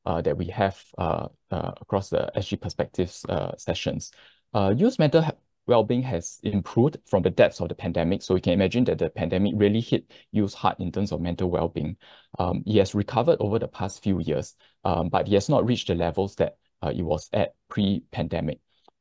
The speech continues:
Uh, so we are at about forty percent of youth who said very good or good in terms of their mental well-being, uh, which is like the, the, I mean, the good thing is that it has been an improvement over the past few years.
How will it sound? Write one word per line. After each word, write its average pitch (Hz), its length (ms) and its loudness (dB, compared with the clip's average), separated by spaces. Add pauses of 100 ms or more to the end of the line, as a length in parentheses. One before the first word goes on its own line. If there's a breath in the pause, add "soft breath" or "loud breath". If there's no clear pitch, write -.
Uh, 85 180 0
so 82 480 4
we 95 80 0
are 78 140 2
at 82 80 2
about - 260 0
forty 107 200 2
percent 101 360 2
of 76 160 -2
youth 92 220 -2
who 69 80 -4
said - 240 -2 (100)
very 90 200 6
good - 260 0
or 87 100 0
good - 260 -2
in 85 60 -4
terms 92 240 -4
of 82 160 -2
their 80 160 -4
mental 87 320 -2
well-being, 87 440 0 (460 soft breath)
uh, - 200 -2 (140)
which - 180 -4
is - 240 -8
like - 260 -2 (100)
the, 85 280 6
the, 80 180 2
I 87 80 -2
mean, 110 140 4
the 107 80 2
good 117 160 -4
thing 123 100 2
is 95 120 0
that - 140 0
it 90 60 -4
has 82 160 -6
been 90 160 -4
an - 140 -4
improvement 98 400 -2
over 92 160 2
the - 80 0
past - 320 -6
few 73 160 -8
years. 85 380 0